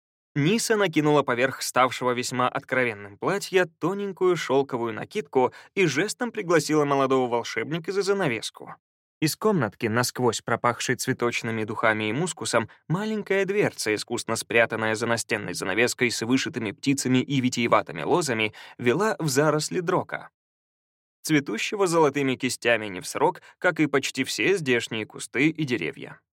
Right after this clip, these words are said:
Ниша повела гостя в сторону художественной галереи, но не пошла к залам,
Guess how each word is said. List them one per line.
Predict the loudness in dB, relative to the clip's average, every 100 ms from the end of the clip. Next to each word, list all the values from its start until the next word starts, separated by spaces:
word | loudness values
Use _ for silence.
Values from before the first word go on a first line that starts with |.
| _ _ _ _ _ _ _ _ _ _ -4
Ниша | -2 0 0 0 0
повела | 2 4 4 2
гостя | 0 -2 -2 -6
в |
сторону | -4 -4 -2 -2
художественной | -2 -2 0 -2 -2 -4 -2 0
галереи, | 0 2 2 2 2 -2 -2 2
но | 4
не | 4 4
пошла | 2 0 -2 -2
к | -2
залам, | -2 0 0